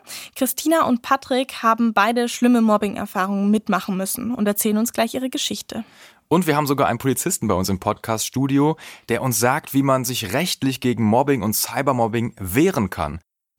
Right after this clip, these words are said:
Speaker 2: Jetzt aber erstmal zu einem Creator-Kollegen von mir,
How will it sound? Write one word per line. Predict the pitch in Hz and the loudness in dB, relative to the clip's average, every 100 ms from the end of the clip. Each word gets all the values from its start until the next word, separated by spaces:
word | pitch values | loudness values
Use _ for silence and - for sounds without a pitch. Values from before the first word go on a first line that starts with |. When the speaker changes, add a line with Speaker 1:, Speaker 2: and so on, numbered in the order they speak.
| - | -8
Speaker 2:
Jetzt | 113 175 - | -2 -2 0
aber | 147 | 2
erstmal | 127 151 147 | 2 2 0
zu | - | -2
einem | 120 120 110 | -2 -2 -2
Creator-Kollegen | - 113 139 190 123 101 104 92 90 90 | -2 -2 -2 -2 -2 -2 0 2 0 -2
von | - 85 | -2 -2
mir, | 90 113 139 | 0 0 -2